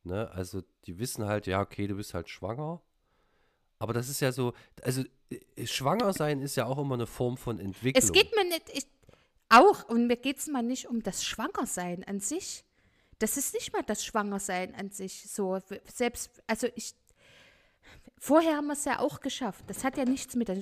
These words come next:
Speaker 2: mit der Schwangerschaft zu tun. Weißt du, was ich
Speaker 1: Ja.
Speaker 2: meine? So dieses
Speaker 1: Hab ich schon fast
Speaker 2: Ja, ist egal. Ich will mich da gar nicht drüber aufregen und
Speaker 1: Doch,
Speaker 2: ich
Speaker 1: ich
Speaker 2: möchte
Speaker 1: möchte mich
Speaker 2: da
Speaker 1: jetzt
Speaker 2: auch
Speaker 1: darüber
Speaker 2: niemanden
Speaker 1: aufregen.
Speaker 2: schlecht ins,
Speaker 1: Möchte,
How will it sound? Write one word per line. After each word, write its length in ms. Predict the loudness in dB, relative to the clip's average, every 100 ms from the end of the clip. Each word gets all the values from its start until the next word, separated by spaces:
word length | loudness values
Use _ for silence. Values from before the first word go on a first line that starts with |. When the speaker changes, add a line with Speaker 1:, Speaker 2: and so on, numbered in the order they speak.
| -2
Speaker 2:
mit 140 | -2 0
der 80 |
Schwangerschaft 720 | -4 -4 -2 -2 -2 -6 -6 -10
zu 160 | -10
tun. 340 | -8 -6 -6 -4
Weißt 220 | -6 -6
du, 60 |
was 140 | -8 -8
ich 120 | -8
Speaker 1:
Ja. 60 | -4
Speaker 2:
meine? 280 | -4 -4
So 180 | -4 -6
dieses 500 | -6 -8 -6 -8 -8
Speaker 1:
Hab 320 | _ _ _
ich 60 | _
schon 120 | -20
fast 400 | _ -20 -20 -20 _ -20 _ -2
Speaker 2:
Ja, 220 | 0 2
ist 240 | 0 0 0
egal. 340 | -4 -6 -12 -6
Ich 140 | 0
will 100 | 2
mich 140 | 2 4
da 100 | 2
gar 200 | 4 2
nicht 200 | 2 -2
drüber 280 | -2 -2 2
aufregen 560 | 2 2 -4 -2 -4
und 80 | -2
Speaker 1:
Doch, 120 | -4
Speaker 2:
ich 80 | -2
Speaker 1:
ich 40 | -2
Speaker 2:
möchte 260 | -2 -2
Speaker 1:
möchte 60 | -2
mich 80 | -2
Speaker 2:
da 60 | -2
Speaker 1:
jetzt 80 | -2
Speaker 2:
auch 80 |
Speaker 1:
darüber 180 | 0 2
Speaker 2:
niemanden 280 | 4 2 0
Speaker 1:
aufregen. 220 | -4 -6
Speaker 2:
schlecht 360 | -2 0 0 2
ins, 180 | 0 0
Speaker 1:
Möchte, 140 | -12